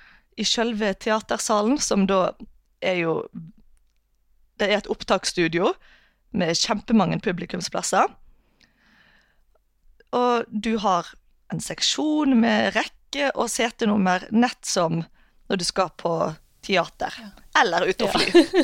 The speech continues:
Speaker 2: <laughs> Ja, vi skal komme litt tilbake til liksom hvordan det var å være i salen.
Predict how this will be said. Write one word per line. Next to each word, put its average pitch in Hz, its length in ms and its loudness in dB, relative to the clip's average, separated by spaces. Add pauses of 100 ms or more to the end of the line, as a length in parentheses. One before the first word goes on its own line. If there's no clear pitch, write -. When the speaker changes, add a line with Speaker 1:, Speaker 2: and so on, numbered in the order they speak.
(300)
Speaker 2:
<laughs> 285 580 0
Ja, - 60 2
vi 220 100 0
skal 233 140 6
komme 226 220 2
litt 226 120 0
tilbake 220 440 0
til 170 240 0
liksom 190 240 -6
hvordan 214 160 -8
det 185 80 -4
var 185 160 0
å 170 80 -4
være 160 220 -4
i 175 60 -8
salen. 170 420 -4